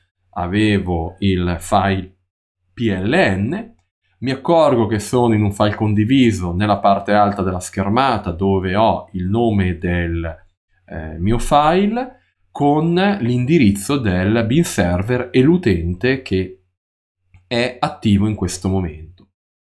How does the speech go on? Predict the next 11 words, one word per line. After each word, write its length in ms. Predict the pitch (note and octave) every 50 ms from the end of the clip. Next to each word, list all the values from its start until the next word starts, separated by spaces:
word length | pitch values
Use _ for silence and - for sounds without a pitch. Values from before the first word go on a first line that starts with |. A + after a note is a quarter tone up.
| _ _ _ _ _ _ _ _ _ _ _ _ -
Ora 220 | - D3 C#3+ C3+
posso 340 | - C#3 C#3 C3+ - - A#2+
andare 600 | G#2+ G#2+ A2+ B2 A#2+ A#2 A2 G2+ F#2+ F#2 F2 D#2+ - - _ _ - - _ _ - -
nel 440 | F#2+ G2 G#2 G2+ G2+ G2+ G2 G2 F#2+
menu 300 | F#2+ G2 G2+ G#2 G2+ G2+
Teamwork 720 | - D#3 D3+ C#3+ B2+ A2+ G2+ G2 F2+ F2 F2 F2+ - - -
a 100 | - A2
richiamare 560 | A2 G#2+ - F#3+ A#3 A3 A#2+ - - F#2+ A2+
la 140 | A#2 F#2+ F#2+
palette 540 | - - C#3 C3 G2+ G#2 - - C3+ - -
Teamwork. 760 | - G#2 F2 E2+ F2 E2+ E2+ E2+ E2+ - - - F2 F2 -